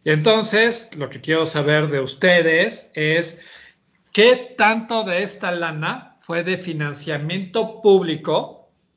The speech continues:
y qué tanto de financiamiento privado? Privado, obviamente, fueron los Raiders y los inversionistas,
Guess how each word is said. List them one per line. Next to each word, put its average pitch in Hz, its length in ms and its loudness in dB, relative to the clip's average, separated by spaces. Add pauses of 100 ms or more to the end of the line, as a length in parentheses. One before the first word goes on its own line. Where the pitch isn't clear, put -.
y 165 140 -8
qué 185 140 0
tanto 185 340 -4
de 190 60 -2
financiamiento 135 760 -8
privado? 160 460 0
Privado, 170 480 2
obviamente, 147 480 -4
fueron 143 360 -8
los 123 160 -14
Raiders 226 540 -2
y 135 60 -16
los 131 260 -14
inversionistas, 214 920 -6